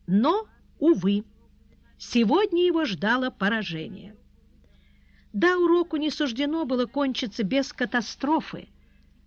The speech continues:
значительно более страшной,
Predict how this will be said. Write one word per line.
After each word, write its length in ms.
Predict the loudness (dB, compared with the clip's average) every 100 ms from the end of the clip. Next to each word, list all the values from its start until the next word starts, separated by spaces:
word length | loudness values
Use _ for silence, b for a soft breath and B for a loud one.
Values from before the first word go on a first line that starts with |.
| -6
значительно 840 | 0 2 2 2 0 0 0 0
более 480 | 0 0 2 2 0
страшной, 800 | -4 -4 0 0 -2 -10 -14